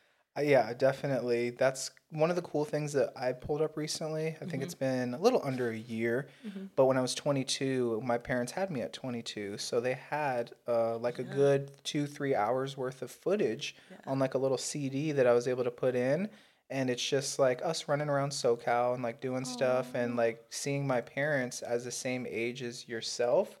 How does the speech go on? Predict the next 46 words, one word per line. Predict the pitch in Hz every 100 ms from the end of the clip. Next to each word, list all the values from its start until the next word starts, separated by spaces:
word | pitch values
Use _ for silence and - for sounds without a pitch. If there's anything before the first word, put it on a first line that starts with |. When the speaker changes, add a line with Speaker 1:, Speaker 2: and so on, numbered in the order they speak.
| _
Speaker 2:
Yeah. | 185 160 165 -
Speaker 1:
It's | 143
a | 147
unique | 135 135 147 147
thing | - 139 151 131 113
because | 120 - 123 117 117 - - -
you |
don't | 226 254
compare | - 131 - 120 123 147 180
or | 160
anything. | 156 156 165 170
Like, | 151 127
these | 143 156
were | 165 147
home | 151 147
videos | 135 131 135 131
for | - 123
little | 127 139
Venture, | 117 123 156 - 117 113
but | 120 123 123 - -
I | -
was | 151 143 139 143
less | - 131 139
than | - 120 110
one | 113 117
at | 127
the | -
time, | 139
maybe | 131 139 127
one. | 113 117 123
You | 156
Speaker 2:
Yeah. |
Speaker 1:
don't, | 233 185 -
one-year-olds | 156 196 175 139
don't | 135 113
really | 110
do | 107
shit. | 104 - 190
Speaker 2:
Yeah, | 160
Speaker 1:
They | 143
fucking | 143 143
Speaker 2:
no, | 135
Speaker 1:
walk | 139 117
Speaker 2:
no, |
they |
Speaker 1:
around | 131